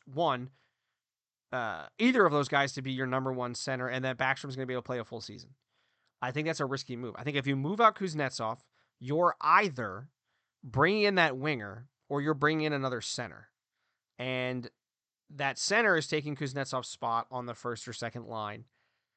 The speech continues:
And that, or that winger is taking the top six spot, and then you're just kind of rotating what your plan is by then going for a,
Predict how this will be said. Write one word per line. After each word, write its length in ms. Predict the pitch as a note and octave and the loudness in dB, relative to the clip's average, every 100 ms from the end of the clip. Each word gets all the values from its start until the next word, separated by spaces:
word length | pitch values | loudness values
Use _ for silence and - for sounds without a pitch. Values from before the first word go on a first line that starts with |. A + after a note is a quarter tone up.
| _ _ _ _ _ | _ _ _ _ _
And 240 | C3+ C#3 C3+ | -2 -2 2
that, 380 | A#2 B2+ B2+ _ _ _ _ C#3 C3+ - | 2 2 -2 _ _ _ _ -18 -8 2
or 280 | E3 F#3+ D#3+ | 6 6 6
that 220 | C#3+ B2 | 4 4
winger 240 | F3+ D#3 | 4 4
is 120 | C3+ | 2
taking 280 | - B2+ B2 | -2 -2 -4
the 60 | A#2+ | -2
top 200 | B2 A#2 | -2 -2
six 140 | A#2+ | -4
spot, 220 | - A#2+ C3 | -2 -2 0
and 100 | C3 | -4
then 140 | B2+ | -4
you're 140 | B2 | -6
just 140 | A#2 - | -6 -4
kind 120 | C3 | -2
of 120 | A2 | 0
rotating 480 | B2+ C3 - B2 A#2+ | -2 -2 -2 -4 -4
what 100 | A#2 | -6
your 120 | A2+ | -8
plan 360 | - D3+ F3+ C#3+ | -4 0 0 0
is 160 | C3 A#2 | -2 -2
by 180 | B2 | -2
then 200 | A#2 A#2+ | -2 -6
going 360 | A2+ A#2 A#2 A#2 | -4 -6 -4 -8
for 520 | - A#2+ A#2 A#2 A2+ - | -10 -8 -6 -4 -6 -8
a, 560 | A2+ A2 G#2 G2+ A#2+ | -8 -6 -8 -10 -14